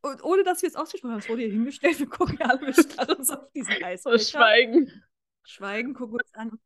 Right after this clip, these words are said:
Speaker 1: dann ging's richtig ab. Wir haben so, wir haben den ganzen Laden zusammen gelacht.
Speaker 2: Ja.
Speaker 1: Und alle haben uns so ein bisschen pikiert angeguckt. Das war wirklich sehr, sehr witzig.
Speaker 2: Oh, das sind die schönsten Momente. Das sind
Speaker 1: Das hab ich
Speaker 2: wirklich
Speaker 1: bis
Speaker 2: die
Speaker 1: heute nicht vergessen, weil das war das erste Mal, dass ich auch seit dieser Trennung gelacht hab.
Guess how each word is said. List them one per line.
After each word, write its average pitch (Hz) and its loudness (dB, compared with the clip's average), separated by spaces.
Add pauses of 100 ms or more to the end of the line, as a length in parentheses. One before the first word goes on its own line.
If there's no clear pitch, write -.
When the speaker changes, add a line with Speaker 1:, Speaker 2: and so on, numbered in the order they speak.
(120)
Speaker 1:
dann 220 -6 (200)
ging's 233 2
richtig 233 -8
ab. 190 -4
Wir 202 -8
haben 202 -4
so, 240 0
wir 220 0
haben 220 2
den 208 0
ganzen 226 0
Laden 226 2
zusammen 185 -6
gelacht. 170 -4 (460)
Speaker 2:
Ja. 403 2
Speaker 1:
Und 202 -6
alle 208 4
haben 214 2
uns 226 2
so 233 0
ein 208 2
bisschen 233 -2
pikiert 254 0
angeguckt. 226 -8
Das 180 -14
war 196 -8
wirklich 190 -16
sehr, 185 0
sehr 170 -6
witzig. - -8
Speaker 2:
Oh, 220 4
das 220 0
sind 240 -2
die 240 -2
schönsten 240 -4
Momente. 220 -2
Das 214 -8
sind 233 -6
Speaker 1:
Das - -8
hab 220 -2
ich 233 -12
Speaker 2:
wirklich 254 2
Speaker 1:
bis - 0
Speaker 2:
die 262 2
Speaker 1:
heute 233 6
nicht 233 -2
vergessen, 208 -4
weil 185 -2
das 208 -8
war 214 4
das 208 -6
erste 214 -6
Mal, 226 -2
dass 220 -6
ich 208 -12
auch 202 -12
seit 202 -12
dieser 196 -10
Trennung 220 0
gelacht 208 0
hab. - -10